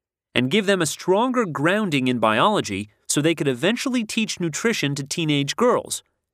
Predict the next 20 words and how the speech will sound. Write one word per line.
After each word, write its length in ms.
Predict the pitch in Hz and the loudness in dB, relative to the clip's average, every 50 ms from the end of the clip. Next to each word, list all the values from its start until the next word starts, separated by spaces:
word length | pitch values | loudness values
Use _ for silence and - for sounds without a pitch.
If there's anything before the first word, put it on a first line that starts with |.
| _ _ _ _ _ _ _ - | _ _ _ _ _ _ _ -2
So 100 | - 135 | 0 2
those 320 | 131 143 202 277 320 302 - | 4 4 4 4 4 0 -2
teenagers 760 | - - 160 135 117 107 101 101 101 123 147 165 175 156 - | -4 -2 -2 0 0 0 0 0 0 0 0 0 0 -2 -2
would 140 | 156 156 - | -4 -4 -2
eat 260 | - - 104 208 151 - | -2 -4 -4 -2 0 4
better 380 | 165 180 240 240 143 117 123 | 4 4 4 4 0 0 0
before 320 | 127 147 143 - 170 180 170 | -2 -4 -2 0 0 2 2
they 100 | 180 170 | 2 0
started 420 | 151 - - 139 135 143 151 143 | -2 -2 -2 0 0 0 -2 -2
having 280 | 127 110 101 113 131 143 | -2 -2 0 0 0 0
sex, 500 | - - 269 247 143 - - - - - _ _ _ _ _ _ _ _ _ _ _ _ - | 2 0 0 0 0 -4 -8 -8 -8 -10 _ _ _ _ _ _ _ _ _ _ _ _ -8
and 120 | - 90 85 | -6 -4 0
eventually 560 | 85 113 170 202 - - 113 101 101 104 104 _ _ _ _ _ _ - | 4 4 4 4 2 -4 -4 -4 -4 -6 -8 _ _ _ _ _ _ 0
be 120 | - 123 | 2 2
sufficiently 640 | 113 - 127 107 - 196 214 - 240 180 131 170 156 | 2 0 -4 0 0 0 0 0 -2 -2 0 0 2
nourished 520 | 147 147 185 233 202 123 110 - - - | 2 2 4 4 4 2 0 -2 -6 -6
when 140 | - 156 165 | -4 -2 0
they 120 | 170 165 | 0 0
had 280 | 156 143 135 131 139 131 | 0 0 0 0 0 -2
children. 500 | - - 170 156 139 - - 85 76 - | 0 2 2 2 0 -2 -6 -8 -8 -10